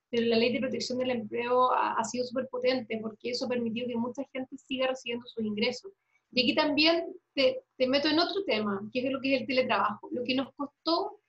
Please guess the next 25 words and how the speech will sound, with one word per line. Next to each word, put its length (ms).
sacar 300
la 140
ley 140
de 100
teletrabajo 760
y 120
dejando 440
fuera 260
a 40
todos 160
los 80
funcionarios 480
públicos. 640
Y 160
hoy 60
día 220
la 100
necesidad 500
nos 240
obliga 260
a 60
tener 200
teletrabajo 840
y, 500
eh, 720